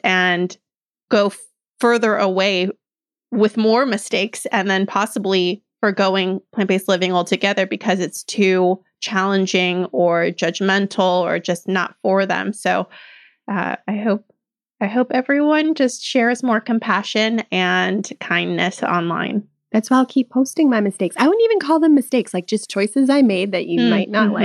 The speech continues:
Speaker 2: like, but that's, I mean, I, when I buy a pizza crust and it has cheese in it, that was a mistake. But, <laughs> like, if I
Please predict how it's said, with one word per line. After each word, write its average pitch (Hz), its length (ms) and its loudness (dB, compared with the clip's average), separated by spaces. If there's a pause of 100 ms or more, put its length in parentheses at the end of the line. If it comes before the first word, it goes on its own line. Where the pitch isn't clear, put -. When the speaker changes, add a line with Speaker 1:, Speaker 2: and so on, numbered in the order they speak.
(120)
Speaker 2:
like, 202 180 -6
but 165 220 0 (120)
that's, - 300 -8 (160)
I 175 80 -2
mean, 156 200 2 (220)
I, 175 100 -4 (180)
when 202 180 2
I 190 220 0 (260)
buy 151 180 0
a 135 140 0
pizza - 320 -8
crust - 320 -6
and 139 100 -2
it - 60 -4
has 165 140 -6
cheese - 260 0
in - 80 -4
it, - 140 -6
that 185 220 0
was 190 160 -4
a 160 40 -6
mistake. - 460 -10 (260)
But, 214 240 2
<laughs> - 0 -
like, 269 500 0
if 269 280 0
I 226 320 -2